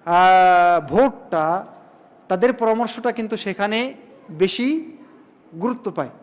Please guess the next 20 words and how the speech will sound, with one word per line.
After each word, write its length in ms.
তো 80
সেখানেও 400
কিন্তু 420
তারা 180
গণতন্ত্র 520
বললেও 300
তারা 160
ইসলামের 420
কমপক্ষে 440
এই 420
সামান্য 400
একটা 180
দিক 320
কিন্তু 160
তারা 320
নেওয়ার 520
চেষ্টা 280
করেছে। 340
কারণ 300
কি? 200